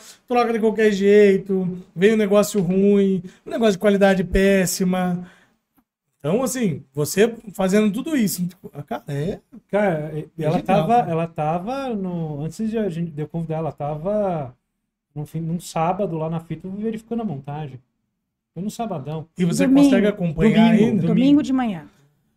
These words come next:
Speaker 1: Deixa eu fazer uma pergunta, assim, o senhor, você pega, por exemplo, assim, ó, você pega um projeto em uma semana. Aí, assim, você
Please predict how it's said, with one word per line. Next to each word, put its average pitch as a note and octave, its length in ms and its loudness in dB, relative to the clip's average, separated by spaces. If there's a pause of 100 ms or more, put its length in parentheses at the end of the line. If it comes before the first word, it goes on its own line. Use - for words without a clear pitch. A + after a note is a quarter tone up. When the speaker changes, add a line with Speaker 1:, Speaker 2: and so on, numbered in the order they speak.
(440)
Speaker 1:
Deixa G#3+ 180 4
eu A#3 40 -2
fazer A3+ 180 2
uma A3+ 180 4
pergunta, F#3+ 380 4
assim, E3+ 300 -2
o D#3 100 -10
senhor, - 440 -4
você F#3+ 220 0
pega, G#3 300 2
por E3+ 120 -2
exemplo, F#3+ 160 2
assim, D#3 140 -2
ó, C#3 60 0
você - 100 -10
pega F#3+ 180 0
um F#3+ 60 -2
projeto F#3+ 340 0
em G3 60 0
uma G3 100 2
semana. E3+ 500 0 (600)
Aí, D#3+ 120 2
assim, E3+ 380 0
você E3 760 -2